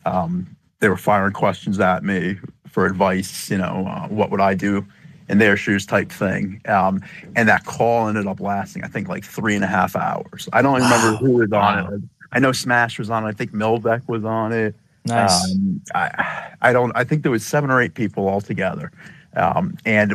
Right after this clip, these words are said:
Speaker 1: when we got off of that, I, I messaged Slappy or I called him, I don't know. And I told him, I was like, "That was honestly, that was," I know there was only eight people on it or six people on it. I said, "That was," I, I felt more impactful doing that than I,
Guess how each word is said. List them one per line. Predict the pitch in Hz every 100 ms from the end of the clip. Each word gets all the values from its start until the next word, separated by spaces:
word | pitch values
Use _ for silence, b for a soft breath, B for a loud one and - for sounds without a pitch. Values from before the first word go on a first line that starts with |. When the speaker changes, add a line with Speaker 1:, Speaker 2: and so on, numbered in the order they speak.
| 107
Speaker 1:
when | 107
we | 123
got | 139 104 104
off | 101 107
of | 107
that, | 92 92 87
I, | 98 98 80 - _ _
I | 98
messaged | 101 113 120 117 107 -
Slappy | 107 104 107
or | 92
I |
called | 95 - 92 92
him, | 95
I |
don't | 95 95
know. | 92 92 B B B
And | 92
I | 98
told | - 117 113
him, | -
I | -
was | 92
like, | 98 98
"That | 104 104
was | 107 98
honestly, | 98 104 101 117
that | 104 104 110
was," | 113 104 95 - - B B -
I |
know | 120 117
there |
was | 110
only | 101 104 101
eight | 110 -
people | 131 113 107
on | 110 107
it |
or | 95
six | 101 110 -
people | 117 107 110
on | 110
it. | 120
I | 107
said, | 101 101
"That | 98 101
was," | 104 104 98 -
I, | 104
I | 101
felt | 107 - 120
more | 113 113 98
impactful | 101 - 104 104 - 120 117 117 b b _
doing | 120 110 98
that | 95 104 -
than | 98
I, | 95 95